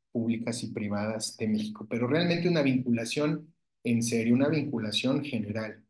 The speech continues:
No, yo sé que existen vinculaciones, por ejemplo, estatales o vinculaciones nacionales muy, muy específicas, ¿no? Entre el imss, por ejemplo, y nuestra Universidad Nacional,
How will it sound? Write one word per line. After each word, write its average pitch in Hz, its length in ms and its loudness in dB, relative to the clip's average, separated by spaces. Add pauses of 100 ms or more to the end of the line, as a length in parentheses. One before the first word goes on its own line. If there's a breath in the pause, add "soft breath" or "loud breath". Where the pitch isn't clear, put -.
No, 135 580 0 (140)
yo 120 140 0
sé 175 200 2
que 160 80 2
existen 139 480 0
vinculaciones, 120 720 0
por 110 180 -6
ejemplo, 120 540 -2
estatales 123 1000 -4
o 110 100 -10
vinculaciones 120 1300 -2 (560)
nacionales 120 640 0
muy, 120 640 0
muy 120 320 -2
específicas, 120 880 -6
¿no? 135 140 -4
Entre 110 220 -12
el 113 140 -8
imss, 131 280 -8
por 113 160 -10
ejemplo, 120 540 -2 (240)
y 123 80 0
nuestra 110 920 -2
Universidad 117 540 2
Nacional, 135 800 0